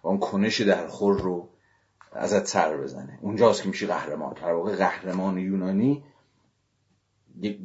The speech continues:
ویژگی عمده‌اش همینه دیگه که تا ته خط میره، حتی اگر جانش در معرض خطر باشه، آنچه که باید بگه، آن کاری که باید بکنه انجام می‌ده. مثلاً چه می‌دونم، آنتیگونه. آنتیگونه چرا مهمه برای تو؟ برای خود هگل هم تا همین پدیدارشناسی مهم می‌شه دیگه. یکی از فیگورایی که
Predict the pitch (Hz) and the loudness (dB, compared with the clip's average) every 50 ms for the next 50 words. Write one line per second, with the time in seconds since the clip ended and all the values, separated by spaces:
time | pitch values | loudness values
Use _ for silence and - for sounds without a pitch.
0 | 90 90 98 92 90 101 92 92 98 104 - - 101 98 95 95 101 117 131 131 | -8 -4 -4 -2 -2 -2 -2 0 0 -2 0 2 2 4 4 4 4 4 2 2
1 | - - - - - - - 120 123 123 107 98 90 80 80 80 76 76 92 95 | 0 -6 -12 -16 -16 -6 0 2 4 4 4 2 0 -2 -4 -6 -6 -6 -4 -2
2 | 98 90 - 101 95 95 90 - - 107 104 101 - 104 95 82 71 67 67 - | -2 0 2 2 4 4 4 2 2 2 0 0 0 -2 -2 -2 -2 -6 -8 -6
3 | - 87 101 - - 104 95 92 95 98 101 101 95 98 98 101 98 98 - - | -4 -4 -2 0 2 2 2 4 4 2 2 4 4 4 6 6 4 2 2 -2
4 | 80 80 78 76 73 71 80 82 82 - 78 73 - 82 80 76 76 - - - | -4 -4 -6 -6 -8 -6 -6 -8 -8 -8 -10 -8 -4 -4 -2 -2 -4 -6 -8 -8
5 | 107 95 - 101 - 98 92 92 95 90 90 90 78 - 92 85 90 104 110 107 | -6 -4 -4 -4 -4 -2 0 2 2 2 2 0 0 -2 -4 -2 0 0 0 0
6 | 104 98 - - 98 95 95 - 92 92 90 90 87 - - 87 - - 82 85 | 0 -2 -2 -2 -2 -2 -2 -2 0 2 2 2 2 0 -4 -8 -8 -8 -6 -6
7 | 90 98 113 123 - - - - - - - - 101 - - - - - - - | -4 -4 -6 -6 -10 -14 -20 -20 -20 -14 -6 -2 0 4 6 6 6 4 2 -6
8 | - - - _ _ _ _ _ _ _ _ _ _ _ - 92 98 98 - 90 | -12 -16 -20 _ _ _ _ _ _ _ _ _ _ _ -2 -2 0 2 2 2
9 | 87 90 92 98 92 90 - - _ _ _ _ _ - 123 107 92 85 - 104 | 2 2 2 0 0 -2 -6 -10 _ _ _ _ _ -2 0 0 0 0 0 0
10 | 117 113 - 104 98 92 78 78 - - - _ _ _ _ _ _ _ _ _ | 0 0 0 -2 -2 -2 -4 -4 -8 -12 -16 _ _ _ _ _ _ _ _ _
11 | _ _ - 107 101 101 110 98 104 110 120 117 165 165 151 127 110 101 98 87 | _ _ -4 -2 -2 0 0 0 0 0 2 4 4 4 6 4 4 4 2 2
12 | 87 87 90 87 87 90 - 95 101 101 90 92 92 92 - - 101 101 101 98 | 2 4 4 4 4 4 2 -2 -2 2 4 4 4 4 4 0 0 0 2 2
13 | 90 95 101 101 104 104 95 90 90 95 107 113 104 101 90 87 90 87 85 - | 2 4 4 4 4 2 0 0 0 2 2 2 2 2 0 0 0 -2 -4 -4
14 | - 90 85 - 104 104 98 104 110 107 92 - 80 78 76 76 87 87 - 101 | -6 -8 -6 -4 -2 0 2 2 2 2 2 0 -2 -4 -4 -6 -6 -6 -4 -4
15 | 95 - - - 90 82 85 90 90 92 90 - 98 95 - | -4 -4 -4 -8 -12 -8 -4 -2 0 0 0 -2 -4 -4 -4